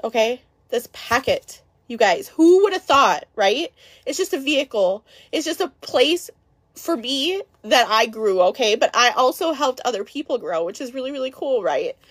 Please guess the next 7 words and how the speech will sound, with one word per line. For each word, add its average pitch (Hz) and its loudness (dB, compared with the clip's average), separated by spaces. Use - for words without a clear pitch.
So - 0
I 285 4
got 294 2
dressed 349 2
up - -4
that 240 4
night. 202 0